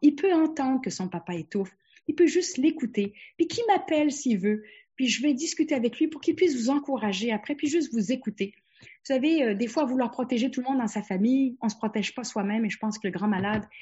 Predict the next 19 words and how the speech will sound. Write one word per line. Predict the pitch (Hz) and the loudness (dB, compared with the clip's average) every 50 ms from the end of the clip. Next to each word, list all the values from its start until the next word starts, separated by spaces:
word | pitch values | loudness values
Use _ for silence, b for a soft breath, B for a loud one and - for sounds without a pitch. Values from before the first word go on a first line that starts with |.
| B B B | B B B
il | 233 214 | -4 0
devrait | 226 226 202 208 233 233 | 0 0 0 0 0 0
appeler | 208 202 - - 233 254 254 - | -2 -2 -2 -4 -2 -2 -2 -2
et | 247 226 | -2 -2
parler | - - 320 294 - 254 262 269 254 - | -2 -2 -4 -2 -2 -2 -2 -2 -2 -4
et | 208 | -6
se | - - 233 | -6 -6 -8
plaindre. | 220 - 277 269 262 254 226 202 - B B B B _ | -6 -4 -4 -2 -2 -2 -2 -4 -6 B B B B _
Plaignez-vous. | - 359 330 311 302 262 220 214 269 277 262 247 B B B B B - | 4 6 8 8 8 6 4 2 0 0 0 -2 B B B B B -2
Dites-le | 214 311 302 - 320 311 | -2 -2 0 2 2 2
aux | 294 254 | 2 2
gens | 214 262 262 247 | 2 0 0 0
autour | 226 - 233 220 | -2 -2 -2 0
de | 202 208 | 0 0
vous. | 190 190 226 220 B B B B | 0 0 -2 -4 B B B B
Ça | - - 180 | -10 -10 -10
fait | - - 277 294 | -6 -4 -4 -2
du | 208 185 170 | -2 -2 -4
bien. | 139 151 151 | -4 -4 -6